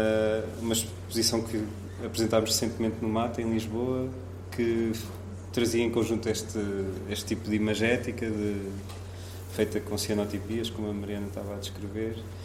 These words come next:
e um conjunto de filmagens feitas com câmaras de infravermelho que se usam para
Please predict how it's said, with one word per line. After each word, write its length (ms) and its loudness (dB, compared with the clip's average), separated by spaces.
e 100 2
um 60 6
conjunto 420 2
de 80 2
filmagens 600 4
feitas 340 2
com 500 0
câmaras 320 2
de 80 4
infravermelho 580 2
que 100 -4
se 140 2
usam 220 2
para 680 0